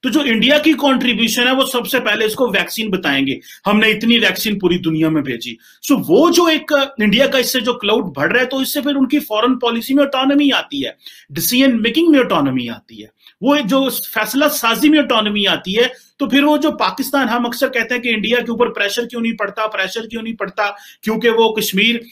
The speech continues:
तो वो मेरा ख्याल है कुछ चीजें लहदा-लहदा करनी पड़ेंगी। और जाहिर बात है क्योंकि India में population भी ज्यादा है, तो population ज्यादा होने की वजह से India को ये favor मिलता है कि इंडिया के अंदर वो जो labor है वो cheap होगी। और जाहिर बात है ये पूरी दुनिया में ऐसे है,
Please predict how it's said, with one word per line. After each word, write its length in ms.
तो 80
वो 260
मेरा 180
ख्याल 260
है 100
कुछ 300
चीजें 240
लहदा-लहदा 520
करनी 300
पड़ेंगी। 420
और 100
जाहिर 320
बात 200
है 60
क्योंकि 260
India 200
में 120
population 540
भी 100
ज्यादा 280
है, 80
तो 60
population 540
ज्यादा 260
होने 180
की 180
वजह 260
से 220
India 280
को 140
ये 160
favor 320
मिलता 340
है 120
कि 120
इंडिया 460
के 200
अंदर 400
वो 120
जो 180
labor 400
है 60
वो 100
cheap 320
होगी। 280
और 100
जाहिर 280
बात 220
है 80
ये 80
पूरी 220
दुनिया 360
में 80
ऐसे 260
है, 100